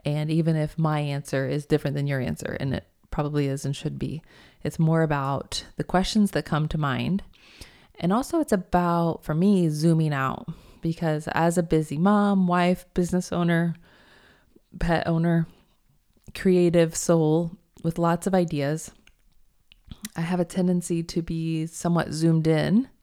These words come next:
on my projects and my ongoings. And this question, "What makes a good life?"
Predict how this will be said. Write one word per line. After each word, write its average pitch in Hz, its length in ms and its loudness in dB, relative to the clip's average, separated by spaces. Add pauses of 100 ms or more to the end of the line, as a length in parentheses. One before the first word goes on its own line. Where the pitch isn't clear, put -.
(460)
on 160 120 2
my 156 140 2
projects 151 580 0
and 143 100 -2
my 139 120 -2
ongoings. 147 800 -2 (100)
And 143 460 -4 (120)
this 170 240 2
question, 160 560 -4
"What 160 160 -2
makes 160 280 -4
a 165 40 -4
good 156 240 0
life?" 156 440 -2